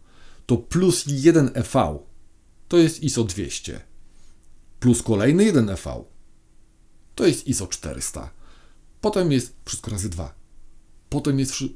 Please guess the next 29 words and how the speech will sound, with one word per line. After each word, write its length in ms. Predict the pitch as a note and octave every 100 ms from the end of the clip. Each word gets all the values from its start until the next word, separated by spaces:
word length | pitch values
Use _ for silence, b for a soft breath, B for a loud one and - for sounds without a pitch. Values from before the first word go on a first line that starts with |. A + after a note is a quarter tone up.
| -
iso 480 | C#3 B2 A2+ - - - - - - -
z 120 | - -
czterystu 540 | - A#2 D3 - A2+
mamy, 220 | F#2+ E2
będziemy 300 | E2+ E2+ F2
mieli 200 | F2 - -
osiemset, 640 | F3+ F3 D#3+ D3+ B2+ - - - - - - - -
tysiąc 340 | - - A#2+
sześćset, 520 | - B2 A#2 G#2+ - - -
trzy 220 | - A#3
dwieście, 520 | A2+ G2+ F2+ - - - _
sześć 380 | - - G3+ -
czterysta, 580 | - G#2 G2 - E2 - -
dwanaście 520 | G#3 D3 F#2+ - F#2+
osiemset 580 | A2 - F#2+ G#2 G2 b b b -
i 140 | A#3+
tak 220 | - A2
dalej, 260 | F#2 D2+ D#2
i 20 |
tak 160 | E2 D#2+
dalej, 200 | A#1 A1
i 40 |
tak 140 | - -
dalej. 240 | A#1+ - - - - - _ - - _ - B B B B B B _ _ _ _ _ _ - - - - - - - -
I 100 | D#3
na 140 | G#3+
tym 340 | G#3+ F#3 F3+ F3+ - - - -
zakończę 600 | A2 A#2 D#3+ C#3 A2+ G#2
odcinek. 540 | G2 - G2+ A2 -